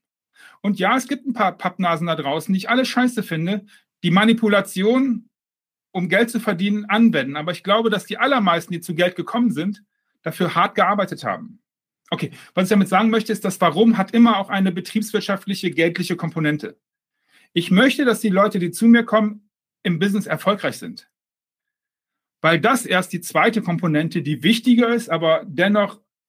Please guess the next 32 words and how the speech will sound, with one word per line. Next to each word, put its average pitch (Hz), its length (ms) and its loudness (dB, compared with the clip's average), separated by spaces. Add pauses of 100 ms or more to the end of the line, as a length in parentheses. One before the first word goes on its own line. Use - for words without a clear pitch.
dazugehört, 165 720 -4 (200)
erst 156 240 0
ermöglicht, 180 460 -2
nämlich 180 200 -4
eine 165 80 0
Mission. 160 640 -2
Warum 226 220 2
mache 185 160 2
ich - 100 -10
das? - 180 -14
Was 190 140 -2
ist, - 280 -8
was 226 200 0
ist, - 220 -6 (520)
und 165 60 -4
jetzt 156 100 0
sind 190 140 2
wir 160 80 4
mitten 214 280 2
im 190 80 2
Spirituellen, 180 1160 0 (140)
aber 170 180 2
es 175 120 -4
ist 190 100 -4
mir 180 140 2
egal, 165 300 2
weil 180 100 0
es - 200 -12
so 160 140 -6
unglaublich 202 500 2
wichtig 220 260 -2
ist. 220 240 -6